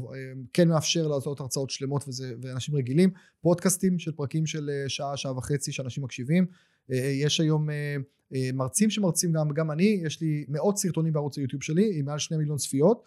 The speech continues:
אה, עכשיו, יש הרבה סרטונים קצרים של קטעים מההרצאות, של דקה, שתיים, שלוש, חמש, יש לי גם הרצאות מלאות, שאתה יכול לראות,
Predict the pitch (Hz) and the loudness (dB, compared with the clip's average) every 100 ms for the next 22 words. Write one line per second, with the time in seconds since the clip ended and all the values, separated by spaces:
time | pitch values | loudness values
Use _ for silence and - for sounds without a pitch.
0 | _ _ _ - 131 131 131 160 143 131 | _ _ _ -6 -2 -2 0 2 2 2
1 | 147 196 196 160 165 160 160 160 - 160 | 4 6 6 2 0 -2 0 0 0 0
2 | 160 160 - 156 156 151 131 - 131 156 | 0 0 0 2 2 0 -2 -2 0 0
3 | 156 127 151 143 - 135 131 127 123 113 | -2 -4 -2 -4 -4 -8 -8 -8 -8 -8
4 | 117 170 156 147 147 170 185 175 165 139 | 2 2 2 0 0 2 2 0 -2 -4
5 | 123 160 285 294 127 131 123 160 180 160 | -2 2 2 2 -4 -8 -2 2 4 4
6 | 160 220 | 4 2